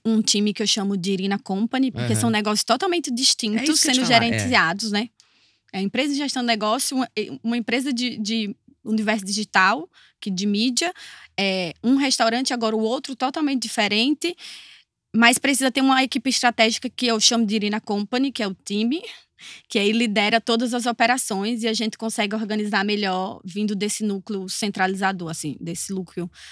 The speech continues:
Speaker 1: lá de cima. E aí, cada em-, cada empresa tem suas lideranças.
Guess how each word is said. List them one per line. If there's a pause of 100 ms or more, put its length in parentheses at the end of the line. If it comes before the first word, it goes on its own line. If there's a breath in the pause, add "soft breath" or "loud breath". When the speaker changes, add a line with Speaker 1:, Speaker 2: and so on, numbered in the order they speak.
Speaker 1:
lá
de
cima. (460 loud breath)
E
aí,
cada
em-, (180)
cada
empresa
tem
suas
lideranças.